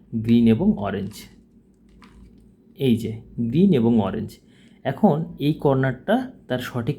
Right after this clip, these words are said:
পজিশনে আছে, ঠিক আছে। এরপর আমরা দেখি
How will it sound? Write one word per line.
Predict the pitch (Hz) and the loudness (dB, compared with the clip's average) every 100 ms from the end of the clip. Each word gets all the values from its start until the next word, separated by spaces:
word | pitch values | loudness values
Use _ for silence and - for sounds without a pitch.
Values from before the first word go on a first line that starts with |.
| - | -4
পজিশনে | 110 135 - 107 101 98 | -2 -2 -2 -2 -2 -6
আছে, | - 107 107 - - | -8 -12 -12 -16 -6
ঠিক | 196 262 | -4 -2
আছে। | - 110 110 - - - - - | -4 -10 -12 -16 -20 -20 -20 -4
এরপর | 139 165 - - 120 131 185 - - _ | -2 -2 -4 2 4 4 0 -10 -20 _
আমরা | 107 113 113 107 | 0 2 2 0
দেখি | 104 - 220 | -6 0 0